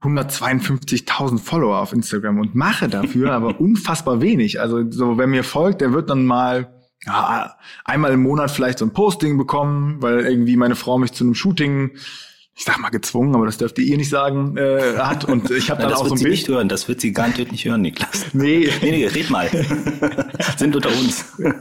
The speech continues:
Speaker 1: Ja, auf jeden Fall hab ich halt diese Reichweite und, ähm, hab auch extrem gute Storyviews, so siebzigtausend im Schnitt und denk dann jedes Mal, Mensch, also wenn ich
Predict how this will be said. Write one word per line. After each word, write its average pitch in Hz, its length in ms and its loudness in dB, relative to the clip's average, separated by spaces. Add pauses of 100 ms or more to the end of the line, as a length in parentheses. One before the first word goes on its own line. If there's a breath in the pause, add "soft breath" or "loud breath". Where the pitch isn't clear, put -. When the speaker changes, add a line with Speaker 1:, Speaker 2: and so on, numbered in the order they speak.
(180)
Speaker 1:
Ja, 143 340 -2 (420 loud breath)
auf 147 140 2
jeden 202 140 2
Fall 170 140 0
hab 214 120 0
ich 156 120 0
halt 156 120 0
diese 143 160 0
Reichweite 160 800 0 (160)
und, 143 360 0
ähm, 131 520 2
hab - 160 -4
auch - 220 -8
extrem 180 520 2
gute 147 180 0
Storyviews, 143 680 2
so 135 100 2
siebzigtausend 147 840 0
im 139 60 0
Schnitt 143 280 0
und 131 100 2
denk 151 180 0
dann 143 120 0
jedes 147 180 0
Mal, 139 140 2
Mensch, 185 400 2
also 117 180 2
wenn 139 140 2
ich - 340 -4